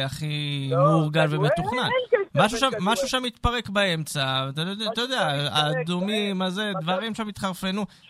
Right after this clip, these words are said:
Speaker 1: זה לא היה
Speaker 2: עכשיו אתה לא, בסדר, אני, אני אומר, זה כאילו, יש בי אמונה, לא, לא בסטטיסטיקה ולא בכלום, אלא אך ורק בזה ש-, שאני חושב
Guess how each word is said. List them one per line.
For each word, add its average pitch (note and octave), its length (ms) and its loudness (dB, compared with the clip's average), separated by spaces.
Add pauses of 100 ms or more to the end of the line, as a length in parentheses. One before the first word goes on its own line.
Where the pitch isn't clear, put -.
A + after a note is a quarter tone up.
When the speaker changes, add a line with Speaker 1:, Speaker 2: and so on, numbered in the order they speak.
Speaker 1:
זה C#3+ 180 0
לא B3 280 4
היה A#3+ 260 0
Speaker 2:
עכשיו F#3+ 280 4
אתה - 80 2 (120)
לא, C#5+ 60 0 (420)
בסדר, A#4+ 220 -12 (300)
אני, D4 180 -6 (180)
אני D#4+ 180 -2
אומר, D#4+ 160 2 (100)
זה C#4 140 -10
כאילו, C4+ 280 -8 (400)
יש D4+ 380 -4
בי E4 60 -12 (200)
אמונה, A3+ 480 -8
לא, D4 240 4
לא D4 100 6 (120)
בסטטיסטיקה B3+ 880 -4 (100)
ולא B3 240 4
בכלום, B3+ 380 -14 (320)
אלא A#3+ 140 -4
אך E4+ 260 -4
ורק F4 300 -8
בזה G#3+ 240 -6 (120)
ש-, F#3 180 -10 (1300)
שאני G#3 220 -2
חושב G#3 280 -2